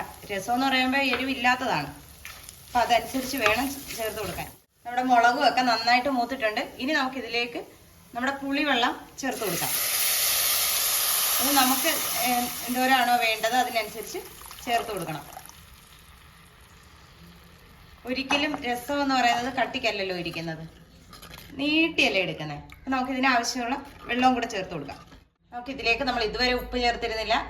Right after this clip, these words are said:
ഒരു ടീസ്പൂൺ ഉപ്പ് ചേർത്ത് കൊടുക്കാം. കാരണം പുളിയല്ലേ, പുളി വെള്ളമായതുകൊണ്ട് അതിന് ആവശ്യത്തിന് ഉപ്പ് വേണ്ടി വരും. ഇനി ഇത് ഒന്ന് തിളച്ച്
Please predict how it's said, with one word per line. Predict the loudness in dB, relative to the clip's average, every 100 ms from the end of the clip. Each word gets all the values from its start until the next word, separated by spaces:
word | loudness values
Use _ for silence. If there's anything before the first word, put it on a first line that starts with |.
| -10 -8
ഒരു | -6 -4
ടീസ്പൂൺ | -6 -4 -4 -4
ഉപ്പ് | 0 0
ചേർത്ത് | 0 -2
കൊടുക്കാം. | -4 -8 -10 -20 -20 -20 -20 -20 -20 -20 -20 -4
കാരണം | 0 2 0 -2
പുളിയല്ലേ, | -2 2 2 0 -2 -6
പുളി | -10 -4
വെള്ളമായതുകൊണ്ട് | -2 2 2 2 0 -4 -6 -6 -8 -6
അതിന് | -4 -2 0
ആവശ്യത്തിന് | -2 -6 -8 -8 -8 -12 -18 -20 -20 -20 -20 -18 -14
ഉപ്പ് | -8 -2 0
വേണ്ടി | 0 -4
വരും. | -8 -12 -18 -16 -14 -14 -16 -20 -20 -18 -18 -18 -20 -18 -20 -20 -20 -18 -20 -20 -20 -20 -12 -4
ഇനി | 2 2
ഇത് | 4 2 2 -2 0
ഒന്ന് | 2 4 4
തിളച്ച് | 6 4 0